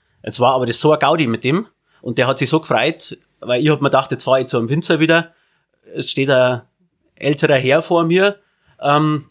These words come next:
und dann steht auf einmal einer mit dem Basecap da und war recht lustig. Dann haben wir schon da ein bisschen Gaudi gehabt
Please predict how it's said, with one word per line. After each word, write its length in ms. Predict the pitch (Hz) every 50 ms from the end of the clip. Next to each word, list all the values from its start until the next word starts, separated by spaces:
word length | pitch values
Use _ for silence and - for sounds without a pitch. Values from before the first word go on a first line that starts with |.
| _ _
und 180 | - 139 135 135
dann 100 | 143 139
steht 180 | 139 - 151
auf 140 | 151 135 127
einmal 200 | 143 147 147 147 117
einer 300 | 131 147 151 151 147 -
mit 160 | - 139 135 135
dem 180 | 135 135 131
Basecap 420 | - 143 165 - - 180 170 165 -
da 280 | 175 165 180 190 185 - _ _ _ _ _ _ _
und 220 | - - - 135
war 200 | 131 131 135 143
recht 180 | 131 139 - -
lustig. 420 | 165 156 156 - 104 - - - _ _ _ _ _ _ _ _ _
Dann 140 | - - 120
haben 120 | 123 143 151
wir 60 | 143
schon 120 | 127 131
da 200 | - 143 151 160
ein 80 | 165 165
bisschen 200 | 185 165 185 160
Gaudi 260 | 160 147 170 180 196
gehabt 420 | - - 196 202 202 - - -